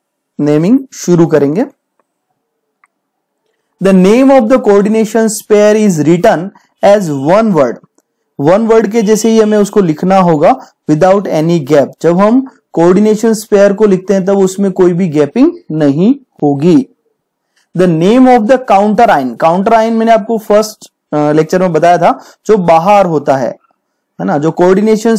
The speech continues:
पेयर के बाहर होता है उसको बोलते हैं counter ion, is written with the gap, उसको हम gap के साथ लिखेंगे। जैसे कुछ example यहाँ पे बता दिया, जो potassium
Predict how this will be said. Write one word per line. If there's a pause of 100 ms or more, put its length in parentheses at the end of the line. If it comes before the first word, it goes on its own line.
(120)
पेयर
के
बाहर
होता
है
उसको
बोलते
हैं
counter
ion, (360)
is
written
with
the
gap, (380)
उसको
हम
gap
के
साथ (120)
लिखेंगे। (1600)
जैसे
कुछ
example
यहाँ
पे
बता
दिया, (440)
जो
potassium